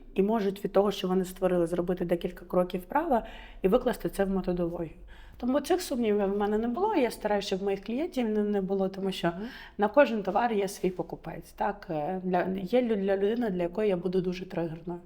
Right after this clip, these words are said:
Speaker 1: і вона не зможе піти. А я для когось, я буду там душ-, душка-душка, да, і вони зможуть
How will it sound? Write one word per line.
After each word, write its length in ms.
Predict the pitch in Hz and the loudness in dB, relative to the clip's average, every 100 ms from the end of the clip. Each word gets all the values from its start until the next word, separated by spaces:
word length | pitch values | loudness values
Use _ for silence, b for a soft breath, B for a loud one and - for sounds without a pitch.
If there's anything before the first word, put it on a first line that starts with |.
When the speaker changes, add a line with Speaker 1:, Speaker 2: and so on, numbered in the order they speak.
| B B B B | B B B B
Speaker 1:
і 80 | 202 | -6
вона 220 | 180 180 | -2 0
не 120 | 185 175 | 0 -2
зможе 360 | - 170 165 | -4 -6 -4
піти. 300 | 170 156 180 - | -6 -4 -2 2
А 100 | 180 | 4
я 120 | 196 | 4
для 280 | 190 208 202 | 4 4 4
когось, 400 | 233 247 190 - | 4 4 2 -2
я 60 | |
буду 220 | 175 185 - | -2 -2 -2
там 220 | 165 175 | -4 -2
душ-, 300 | 185 - - | -4 -4 -2
душка-душка, 720 | 175 190 - 190 202 208 - | 2 2 0 -4 -2 -4 -4
да, 200 | 170 180 | -2 0
і 180 | 190 185 | 0 -2
вони 240 | 160 160 170 | -4 -4 -6
зможуть 380 | - 170 170 | -4 -4 -4